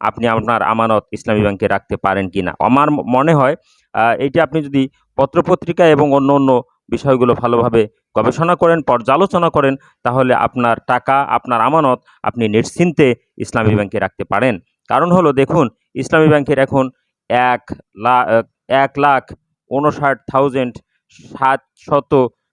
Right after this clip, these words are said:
তিরানব্বই কোটি টাকা ইসলামী ব্যাংকের ডিপোজিট। এইটা অন্য অন্য, আ, মানে, দিক থেকে আরও অনেক বেশি তাদের, আ, অবস্থান।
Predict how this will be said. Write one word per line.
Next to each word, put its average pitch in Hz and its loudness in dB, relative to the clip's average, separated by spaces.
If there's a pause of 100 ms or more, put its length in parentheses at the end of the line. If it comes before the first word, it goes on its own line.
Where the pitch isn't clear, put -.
(160)
তিরানব্বই 131 0 (120)
কোটি 135 0 (140)
টাকা 113 0 (260)
ইসলামী 120 -4
ব্যাংকের 107 -4
ডিপোজিট। 117 -2
এইটা 123 0 (340)
অন্য 151 0
অন্য, 151 2 (320)
আ, 113 0 (300)
মানে, 127 2
দিক 143 -2
থেকে 135 2 (240)
আরও 131 2 (200)
অনেক 135 0
বেশি 123 -2 (140)
তাদের, 117 2 (240)
আ, 107 4
অবস্থান। 120 0